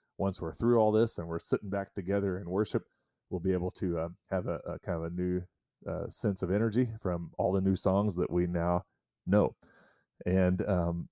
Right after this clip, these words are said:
and, you know, really the idea of selecting something new on a regular basis, usually there's always been talk in worship ministry about not having too many new songs the same day, or, you know, putting in a new song on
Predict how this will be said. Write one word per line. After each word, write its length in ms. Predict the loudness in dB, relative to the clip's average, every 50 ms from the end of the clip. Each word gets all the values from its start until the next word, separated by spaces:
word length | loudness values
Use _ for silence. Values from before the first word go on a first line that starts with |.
| _ _ _
and, 120 | 2 6
you 60 | 8
know, 60 | 8 10
really 380 | 12 12 12 12 12 10 6 2 0
the 120 | 2 4
idea 340 | 6 6 6 8 8 8 8
of 80 | 6 2
selecting 540 | 0 2 2 2 2 2 0 0 0 -2
something 480 | 0 0 0 0 2 -2 -2 0 2 4
new 360 | 6 6 6 6 4 2 0 -4 _ _ _ _ _ _
on 140 | 0 0 2
a 40 | 4
regular 300 | 4 4 4 4 2 2
basis, 560 | 0 0 0 0 0 -2 -4 -4 -4 -6 -12 _ _ _ _ _ _ _ _ _ _ _ _ _ _ _
usually 560 | 6 10 12 12 12 10 6 6 8 8 8
there's 240 | 8 8 6 8 6
always 260 | 6 6 6 4 2
been 200 | 2 0 0 0
talk 320 | 0 2 2 2 2 0 -2
in 100 | -2 0
worship 280 | 0 0 0 -2 -2
ministry 360 | -2 0 -2 -2 0 -2 -2
about 280 | 0 0 -2 -4 -4 -8 -16 -18 _ _ _
not 240 | -6 -4 -4 -4 -2
having 300 | 0 0 0 0 -2 -6
too 160 | -4 -2 0 0
many 200 | 0 0 0 2
new 160 | 4 4 4
songs 420 | 4 2 0 0 2 0 0 0
the 120 | -2 -2 -2
same 300 | 0 0 0 0 0 2
day, 300 | 2 4 4 6 4 4
or, 160 | 2 0 -2 _ _ _ _ _ _ -8
you 60 | -4
know, 240 | -2 -2 -2 -4 -6 -14 _ _ _ _ _
putting 220 | 6 6 6 6
in 80 | 4 2
a 60 | 2
new 180 | 4 4 4 2
song 360 | 2 2 2 2 2 2 0
on 300 | -2 -2 -4 -6 -8 -10